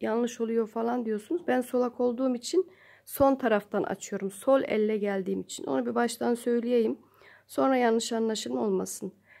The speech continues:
Şimdi şurada son iki tane ilmeğimiz zaten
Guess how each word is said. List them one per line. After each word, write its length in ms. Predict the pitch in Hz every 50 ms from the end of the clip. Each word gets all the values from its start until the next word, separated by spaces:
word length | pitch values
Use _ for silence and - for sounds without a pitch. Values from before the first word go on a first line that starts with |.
| _ _
Şimdi 240 | - - 330 311 311
şurada 480 | - 330 330 - 302 269 277 311 - -
son 240 | - - 302 302 302
iki 180 | 311 - -
tane 260 | - 302 285 277 277 277
ilmeğimiz 420 | 277 277 277 269 269 269 269 -
zaten 480 | 277 262 254 240 - - 254 262 262